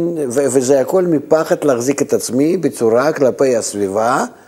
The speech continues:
שלקיים התנאים שסביבה דורשת ממני, אחרת היא תפגע באגו שלי, בכבוד עצמי וכן הלאה. ולכן,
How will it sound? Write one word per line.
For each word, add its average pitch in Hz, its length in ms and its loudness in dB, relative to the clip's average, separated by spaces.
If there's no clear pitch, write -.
שלקיים 131 1600 0
התנאים 143 560 0
שסביבה 120 520 0
דורשת 123 460 0
ממני, 131 520 0
אחרת 156 400 0
היא 147 300 -2
תפגע 127 400 0
באגו 110 600 2
שלי, 90 380 -10
בכבוד 107 520 2
עצמי 117 480 0
וכן 104 300 -2
הלאה. 87 240 -10
ולכן, 107 520 2